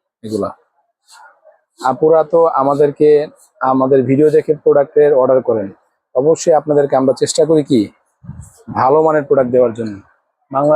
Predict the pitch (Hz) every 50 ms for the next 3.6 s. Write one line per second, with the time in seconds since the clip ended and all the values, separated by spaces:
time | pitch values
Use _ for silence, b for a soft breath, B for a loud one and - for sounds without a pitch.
0 | 151 151 131 175 165 151 - 170 170 175 160 165 160 160 165 139 104 92 - _
1 | _ _ - - 127 - - 147 147 147 139 - 139 135 135 - 147 139 139 147
2 | 143 135 143 127 131 120 117 117 113 104 - - 127 113 113 127 156 185 - _
3 | _ _ _ - - - - - 117 117 131 135